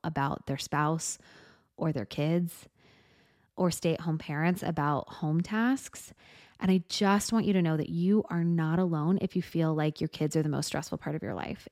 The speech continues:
And that doesn't make you a bad parent. It doesn't mean that you love your kids any less. What it likely means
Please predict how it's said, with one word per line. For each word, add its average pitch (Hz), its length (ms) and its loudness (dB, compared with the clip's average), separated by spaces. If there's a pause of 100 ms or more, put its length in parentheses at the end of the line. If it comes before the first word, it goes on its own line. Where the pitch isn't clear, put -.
(220)
And 190 560 4
that - 140 -2
doesn't 170 300 2
make 160 280 0
you 165 220 4
a 160 60 -4
bad 147 280 -4
parent. 185 380 0
It 180 80 -2
doesn't 165 240 -4 (160)
mean 170 240 4
that 165 100 0
you 160 120 -2
love 156 180 0
your 151 140 -2
kids 233 420 6
any 190 220 4
less. 185 480 4 (580)
What 202 180 4
it 190 120 2
likely 185 340 4
means 185 400 4